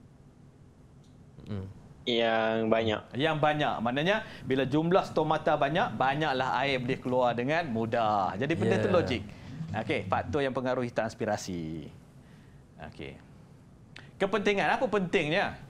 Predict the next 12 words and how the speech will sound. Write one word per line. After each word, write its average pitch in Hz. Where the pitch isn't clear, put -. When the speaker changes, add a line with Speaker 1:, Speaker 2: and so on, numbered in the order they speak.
Speaker 3:
transpirasi 160
ni? 175
Yang 139
pertama, 180
menyejukkan 165
tumbuhan. 104
Bila 123
air 143
keluar 147
daripada 135
pokok, 143
ada 135